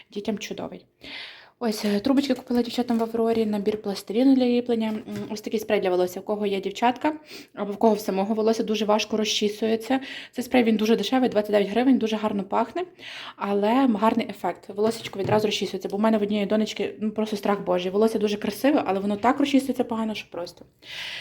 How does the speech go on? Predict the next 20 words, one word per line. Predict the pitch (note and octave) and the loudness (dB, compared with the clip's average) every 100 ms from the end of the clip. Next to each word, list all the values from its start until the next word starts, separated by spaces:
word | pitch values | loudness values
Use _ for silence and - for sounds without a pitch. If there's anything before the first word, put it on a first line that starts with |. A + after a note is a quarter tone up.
| - - | -12 -4
Далі | B3 | -2
зайшла, | B3 A#3 A#3+ | 0 -2 -2
купила | B3 A#3+ A#3 | -2 0 0
поштучно | A3+ A3+ A3+ A#3+ - A3+ | 0 -4 -2 -2 -2 -8
ось | A3 | -10
такі | - A#3+ A#3 | -12 -6 -4
от | A3 | -4
гранулки. | G#3 G#3+ G#3+ A3+ A3+ D#4 - - - - - - - - | -6 -6 -4 -6 -2 -2 -2 -16 -20 -20 -20 -20 -20 -8
Е, | A3 A3 | -4 0
мені | A3+ B3+ | 6 6
сподобалися | C#4 A3+ A#3 G#3+ G#3+ A3 | 6 2 2 2 2 0
останнім | G#3+ G#3+ | -2 -4
часом, | G#3+ A3+ A3+ | 0 -2 -2
я | G#3 | -8
використовую | G3+ G#3+ G#3 A3+ G#3 G3+ | -8 -10 -6 -2 0 0
ці | G3+ - | 0 -4
W | G#3 G#3 G3 G3 G3 | 2 2 2 -2 -2
five | - C4 G4 - - - _ - - | 2 2 2 -2 -16 -20 _ -20 -6
і | B3+ | -6
Finish. | - A3 F3+ F#3 - | 0 0 0 -2 -6